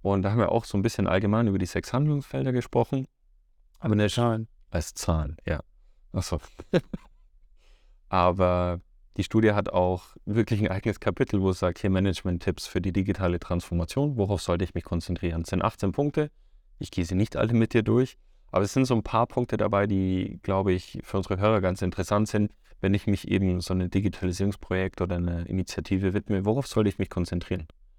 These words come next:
Speaker 1: Und das
Speaker 2: Hau
Speaker 1: erste
Speaker 2: raus.
Speaker 1: Hau, hau raus.
Speaker 2: Management-Tipps.
Speaker 1: Unbedingt.
Speaker 2: Punkt Nummer eins.
Speaker 1: D-, das erste ist, egal wo du bist in der Wertschöpfungskette, du sollst dich auf den End-User konzentrieren.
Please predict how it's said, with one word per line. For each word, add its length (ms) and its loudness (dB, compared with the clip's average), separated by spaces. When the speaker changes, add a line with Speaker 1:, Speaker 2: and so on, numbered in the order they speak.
Speaker 1:
Und 400 2
das 100 -12
Speaker 2:
Hau 40 -2
Speaker 1:
erste 220 2
Speaker 2:
raus. 280 -4
Speaker 1:
Hau, 160 0
hau 100 0
raus. 180 -12
Speaker 2:
Management-Tipps. 1000 2
Speaker 1:
Unbedingt. 500 2
Speaker 2:
Punkt 260 0
Nummer 280 2
eins. 400 -4
Speaker 1:
D-, 160 2
das 160 0
erste 260 2
ist, 240 0
egal 480 2
wo 80 0
du 100 2
bist 400 -4
in 160 2
der 460 2
Wertschöpfungskette, 1080 -2
du 100 -4
sollst 260 -2
dich 80 -4
auf 100 -2
den 160 0
End-User 440 0
konzentrieren. 580 -10